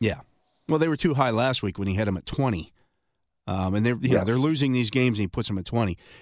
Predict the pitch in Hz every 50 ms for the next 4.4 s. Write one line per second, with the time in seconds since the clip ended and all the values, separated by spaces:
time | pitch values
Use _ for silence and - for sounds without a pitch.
0 | - 131 143 - - 170 190 208 208 202 165 - - 226 220 180 110 78 - _
1 | _ _ _ _ _ _ _ 127 127 131 135 127 - - 135 147 139 123 - -
2 | 143 139 123 78 - - - - - - _ _ _ _ _ _ _ _ _ _
3 | _ _ _ - 175 - - 185 165 139 120 - 117 113 107 104 101 92 - 95
4 | 87 80 95 117 120 98 - -